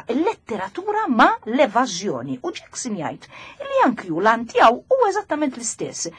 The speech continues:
imma jissostitwixxi il-kliem tar-romanzi bl-immaġini.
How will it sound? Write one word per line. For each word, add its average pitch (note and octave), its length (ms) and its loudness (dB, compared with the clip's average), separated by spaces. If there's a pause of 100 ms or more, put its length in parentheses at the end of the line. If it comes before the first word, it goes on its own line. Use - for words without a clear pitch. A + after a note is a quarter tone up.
(180)
imma F#4 280 4
jissostitwixxi - 1120 -2 (240)
il-kliem G#3 640 2 (440)
tar-romanzi D4 760 0 (360)
bl-immaġini. D3+ 840 2